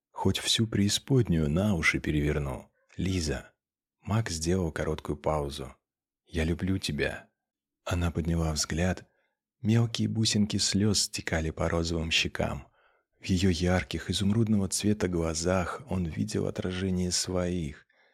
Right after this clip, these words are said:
Некогда бездонные и черные запылали переливающимся фиолетовым и оранжевым пламенем. Сияли могущественной силой и настоящими чувствами любви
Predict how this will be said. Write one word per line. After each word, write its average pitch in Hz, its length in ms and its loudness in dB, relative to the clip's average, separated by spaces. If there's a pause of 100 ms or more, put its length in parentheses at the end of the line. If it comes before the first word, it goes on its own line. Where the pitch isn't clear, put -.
(240)
Некогда 87 440 2
бездонные 82 680 2
и - 20 -6
черные 90 600 2 (280)
запылали 90 800 2
переливающимся 87 1040 0
фиолетовым 92 720 0
и 98 100 -4
оранжевым 90 680 0
пламенем. 71 720 -6 (880)
Сияли 87 560 2
могущественной 80 880 0
силой 101 720 2 (320)
и 117 280 4 (140)
настоящими 87 840 0
чувствами 78 600 -2
любви 73 640 -6